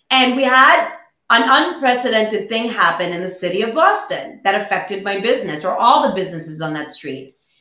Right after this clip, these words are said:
A big transformer blew out, and all the power went out for four days in that part of the city. Uh,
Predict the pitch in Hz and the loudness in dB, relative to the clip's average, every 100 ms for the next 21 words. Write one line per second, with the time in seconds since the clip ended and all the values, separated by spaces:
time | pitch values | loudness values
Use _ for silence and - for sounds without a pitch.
0 | _ _ 208 208 262 277 - 339 349 349 | _ _ -2 2 4 2 0 -4 -4 -4
1 | - 233 214 214 202 208 - 170 202 214 | -6 -2 0 2 0 0 -4 -10 -2 0
2 | 247 175 156 - - _ _ _ _ - | 4 4 2 -4 -8 _ _ _ _ 0
3 | 214 - 240 240 330 339 - - 285 285 | 0 0 4 6 8 6 0 0 6 8
4 | 247 156 156 - - _ _ _ _ _ | 8 4 0 -6 -16 _ _ _ _ _
5 | 196 196 233 277 - - _ 254 262 214 | -4 2 4 4 -4 -16 _ 4 6 6
6 | 214 - - _ _ _ _ 247 226 - | 2 -6 -16 _ _ _ _ 0 0 -2
7 | 262 247 233 226 208 143 - - - - | 4 6 6 2 0 0 -4 -12 -20 -20
8 | _ _ _ _ _ _ _ 226 220 214 | _ _ _ _ _ _ _ 0 2 4
9 | 220 - - 202 202 190 - 208 156 131 | 4 2 -4 -2 -2 -4 -4 -4 -4 -6
10 | - _ _ 240 | -14 _ _ 0